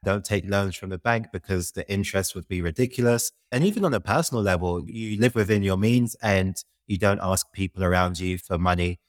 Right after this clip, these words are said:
My family is very helpful. If there was ever, uh, an emergency, people are there to provide. But apart from that, you live within your means, you save for a rainy day.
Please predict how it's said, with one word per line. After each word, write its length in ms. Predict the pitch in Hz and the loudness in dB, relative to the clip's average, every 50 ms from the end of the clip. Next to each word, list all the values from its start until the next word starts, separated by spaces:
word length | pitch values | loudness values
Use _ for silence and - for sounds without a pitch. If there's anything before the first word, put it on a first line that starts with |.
| _ _ - | _ _ -6
My 60 | 90 | -6
family 320 | 85 - 95 90 87 90 | -4 -2 -2 0 0 0
is 80 | 87 85 | -2 0
very 180 | 90 90 87 87 | 0 0 0 2
helpful. 300 | 82 90 87 85 - 90 | 2 2 0 0 -2 -6
If 60 | - | -2
there 100 | 92 90 | -2 0
was 100 | 87 101 | 2 2
ever, 400 | 92 82 90 87 87 87 90 - | 0 2 2 2 2 2 0 -2
uh, 200 | - 92 90 85 - | -2 -2 -2 0 0
an 120 | 90 87 | 0 -2
emergency, 540 | 85 82 90 92 90 85 87 80 - 90 85 | 0 0 0 0 -2 -4 -6 -10 -10 -10 -12
people 360 | - - 95 90 - - 90 | -12 -10 -12 -10 -10 -6 -8
are 80 | 85 80 | -6 -4
there 220 | - 87 87 87 | 0 0 0 0
to 120 | - - | -2 -6
provide. 520 | _ - 87 82 - 90 87 87 87 85 - - | _ -16 -14 -6 0 2 2 2 2 0 -4 -2
But 300 | - 85 85 87 82 - - _ _ _ - | 0 2 2 0 -2 -4 -16 _ _ _ -6
apart 360 | - 85 - - 101 98 78 | -6 -6 -2 0 0 0 0
from 160 | - - 92 92 | -2 -4 -2 -2
that, 160 | 98 92 - | -2 -4 -4
you 80 | 85 | -4
live 140 | 90 90 82 | -4 -4 -4
within 200 | 87 76 90 85 | -4 -2 -2 0
your 120 | 82 85 85 | 0 0 2
means, 340 | 104 113 113 110 107 - | 2 2 2 2 0 -2
you 80 | 92 87 | -4 -6
save 280 | 87 - - 90 87 - | -4 -2 -2 -2 -2 -2
for 140 | - - | -2 -2
a 60 | 82 82 | 0 2
rainy 260 | 87 87 87 87 85 | 2 2 2 0 -2
day. 420 | 82 - 95 95 95 95 92 87 | -2 0 2 2 2 2 0 -4